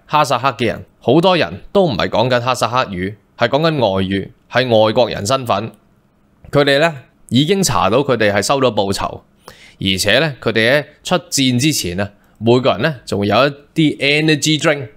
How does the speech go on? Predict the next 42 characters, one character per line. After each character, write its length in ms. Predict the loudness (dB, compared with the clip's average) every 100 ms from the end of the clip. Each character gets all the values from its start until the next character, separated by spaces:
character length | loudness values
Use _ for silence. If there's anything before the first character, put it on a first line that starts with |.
| _ _
呢 140 | -2 0
啲 200 | 0 0
化 240 | 2 2
名 320 | 2 0 0 -8 _ -4
能 300 | -4 0 2
量 220 | 2 2
飲 120 | 0
品 80 | 2 0 0
嘅 80 | 0
嘢 200 | 2 0
呢， 120 | -2 -8 _ _ _ -4
就 140 | -2
據 280 | 0 2 0
說 200 | 0 0
你 60 | 0
飲 180 | -2 0
咗 100 | 0
之 160 | 2 0
後 60 |
呢， 160 | 2 -2
全 300 | -2 -2 0
部 100 | 0
都 80 | 2
會 80 | 0
失 140 | -2
心 180 | -4 -4 -2
瘋， 240 | -4 -4 -12 _ _ -6
身 340 | -2 2 2
心 120 | 2
啊， 280 | 0 -2 -4
進 140 | -4 -2
入 100 | 0
呢 120 | 0
個 120 | 0
極 200 | 0 -4 -2
度 160 | 0 2
亢 260 | 2 0
奮 140 | 0 0
嘅 100 | 0
狀 260 | -2 -2 -4
態 240 | -2 -2
嘅。 120 | -4